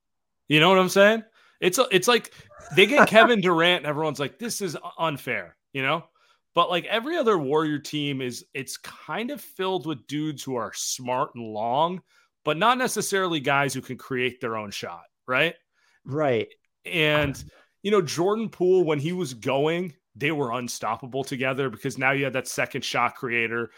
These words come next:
Speaker 1: next to him. Uh, but Jordan Poole is inconsistent with regards to playmaking.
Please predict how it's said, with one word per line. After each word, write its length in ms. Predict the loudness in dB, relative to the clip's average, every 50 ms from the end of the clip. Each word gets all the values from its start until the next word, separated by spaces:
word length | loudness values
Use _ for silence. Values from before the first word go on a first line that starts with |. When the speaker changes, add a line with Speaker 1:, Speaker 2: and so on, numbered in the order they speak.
| _ _ -8
Speaker 1:
next 360 | -2 0 0 0 -2 -4 -6
to 120 | -4 -4
him. 380 | -2 0 0 -2 -2 -4 -8 -12 _ _ _ _ -2
Uh, 120 | -2 -2
but 180 | 0 -2 -4 -4
Jordan 300 | -4 -8 -10 -10 -12 -10
Poole 380 | -6 -2 0 0 0 0 -2
is 480 | -6 -8 -8 -10 -10 -10 -12 -12 -14 -18 _ _ _ _ _ _ _ _
inconsistent 800 | -2 -2 -2 0 -2 -6 -6 -4 -2 -4 -4 -2 -4 -4 -6 -4
with 140 | -6 -6 -6
regards 340 | -4 -2 -2 -2 -2 -4 -6
to 40 | -10
playmaking. 600 | -10 -10 -10 -10 -10 -12 -16 -18 -18 -20 -20 -20